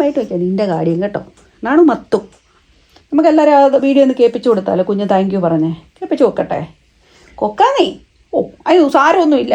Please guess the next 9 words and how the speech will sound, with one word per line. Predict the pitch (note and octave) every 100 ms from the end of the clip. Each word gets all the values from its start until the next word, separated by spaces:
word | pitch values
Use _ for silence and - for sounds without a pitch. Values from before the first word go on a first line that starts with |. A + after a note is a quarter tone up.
| -
എല്ലാവരും | C#4 D4 A#3+
കാണട്ടെ. | A#3+ A3+ - - _ _ _ _
കുഞ്ഞ് | C#4 C#4 B3+
മിക്കനെന്ന് | - C4+ A3+ G#3+
എല്ലാവരും | G3+ F#3+ -
അറിയണ്ടേ? | - - D#3 D3+ - _ _ _ _ _ -
ക്യാമറ | C#4+ D4 D#4
കണ്ടപ്പോൾ | C#4 C#4
മോൻ | C4